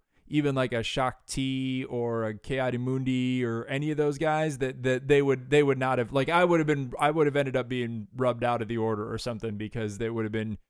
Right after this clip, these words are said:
too much, like, not just going to my room and meditating. It would have been like, "Why am I meditating?" You know, and there is no why.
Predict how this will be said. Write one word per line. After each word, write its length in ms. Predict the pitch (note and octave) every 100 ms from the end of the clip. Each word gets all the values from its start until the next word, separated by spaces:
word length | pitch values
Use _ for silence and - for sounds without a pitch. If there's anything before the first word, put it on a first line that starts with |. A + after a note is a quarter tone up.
| _ _ -
too 220 | - C#3+ C#3
much, 480 | C3+ B2 - - -
like, 300 | B2 A#2+ A2+
not 240 | B2 B2+
just 240 | B2 A#2+ -
going 200 | B2 B2
to 60 |
my 100 | A#2
room 240 | A#2 A#2+ A2+
and 80 | A2+
meditating. 580 | A#2+ A2+ A2+ G#2 G#2
It 40 | G2+
would 100 | A2
have 80 | A#2
been 100 | A2+
like, 140 | G#2+
"Why 240 | A#2 A#3+
am 80 | A#3
I 80 | C#3+
meditating?" 680 | B2 A2+ A2 A2 G#2 G#2 A#2+
You 180 | A#2
know, 240 | G#2 A2 A2+
and 280 | A#2+ A#2 G#2+ -
there 400 | B2 A#2+ C3+ D3+
is 140 | C3+
no 140 | C#3+
why. 540 | C3 B2+ C#3 D3 E3